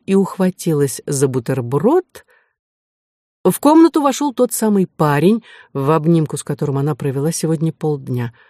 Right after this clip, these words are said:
К счастью, на этот раз он был одет. Он пододвинул кресло, довольно тяжёлое, надо сказать,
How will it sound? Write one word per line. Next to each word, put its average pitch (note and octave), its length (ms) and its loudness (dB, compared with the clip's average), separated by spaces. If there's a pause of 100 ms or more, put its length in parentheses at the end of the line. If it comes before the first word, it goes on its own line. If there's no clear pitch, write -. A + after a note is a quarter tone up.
(1040)
К - 60 -20
счастью, B3+ 560 -2 (300)
на D#3+ 60 -2
этот - 220 -8
раз A3 200 -4
он F#3 140 -2
был F#3+ 180 -4
одет. D3 580 -6 (1500)
Он A#3+ 220 4
пододвинул F#3 640 4
кресло, C#3 680 -2 (1120)
довольно A#2+ 440 -4
тяжёлое, C3+ 480 -4
надо F3+ 240 -2
сказать, F3 460 -6